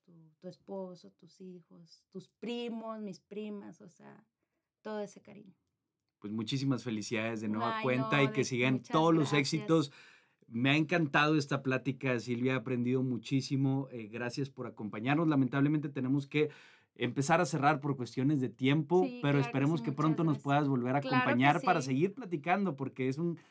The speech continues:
Speaker 2: gran tema muy interesante y próximamente que tengas tus competencias, por supuesto, aquí siempre tienes los micrófonos abiertos.
Speaker 1: Ay, muchísimas gracias, lo agradezco, no tienes idea, y el platicar y venir a expresar aquí todo lo que trae uno adentro
Speaker 2: <laughs>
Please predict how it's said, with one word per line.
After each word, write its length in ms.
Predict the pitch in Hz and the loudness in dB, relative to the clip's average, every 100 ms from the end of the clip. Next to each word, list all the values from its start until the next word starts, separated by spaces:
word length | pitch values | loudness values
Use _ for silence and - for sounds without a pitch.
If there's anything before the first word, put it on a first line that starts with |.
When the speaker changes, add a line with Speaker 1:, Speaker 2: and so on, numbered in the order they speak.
| _ | _
Speaker 2:
gran 340 | 131 143 165 151 | -2 2 2 2
tema 240 | 156 156 | 2 2
muy 180 | 147 147 | 4 4
interesante 880 | 156 143 131 120 135 143 143 170 180 135 | 4 2 -2 -2 0 0 2 2 0 -2
y 80 | 117 | -8
próximamente 600 | 120 120 160 127 131 135 | -8 -6 -4 -2 -2 -4
que 100 | 135 | -8
tengas 280 | 120 135 139 | -6 -6 -6
tus 140 | 120 | -10
competencias, 600 | - 107 104 120 120 147 | -12 -14 -10 -8 -6 -6
por 160 | 139 107 | -8 -16
supuesto, 400 | 101 117 113 131 | -10 -10 -8 -10
aquí 280 | - 123 135 - _ | -4 -4 -4 -10 _
siempre 320 | 135 131 135 | -2 -2 -2
tienes 260 | 127 127 120 | -2 -2 -2
los 120 | 113 | -6
micrófonos 680 | 104 104 104 113 107 104 - | -8 -10 -14 -12 -12 -12 -14
abiertos. 320 | 92 - 190 240 | -18 -14 -4 0
Speaker 1:
Ay, 200 | 247 254 | 0 -4
muchísimas 600 | 240 240 - 269 254 240 | -10 -14 -16 -10 -10 -8
gracias, 400 | - 202 190 208 | -10 -12 -14 -16
lo 80 | 214 | -14
agradezco, 560 | 214 208 208 - 240 | -14 -12 -14 -16 -16
no 160 | 233 226 | -14 -14
tienes 360 | 240 233 226 233 | -16 -16 -16 -16
idea, 460 | 214 220 254 262 | -10 -6 -2 -4
y 480 | 277 214 202 196 208 | -6 -10 -10 -10 -12
el 160 | 208 196 | -12 -12
platicar 500 | - 190 196 - 214 | -10 -12 -12 -10 -10
y 40 | |
venir 260 | 226 226 220 | -10 -14 -18
a 20 | |
expresar 380 | 208 - 214 208 | -20 -20 -20 -16
aquí 180 | 214 220 | -16 -16
todo 220 | 220 226 | -14 -10
lo 100 | 226 226 | -10 -10
que 80 | |
trae 200 | 208 226 247 | -6 -4 -2
uno 120 | 240 | -2
adentro 480 | 240 269 277 202 | 0 0 0 0
Speaker 2:
<laughs> 60 | - | -2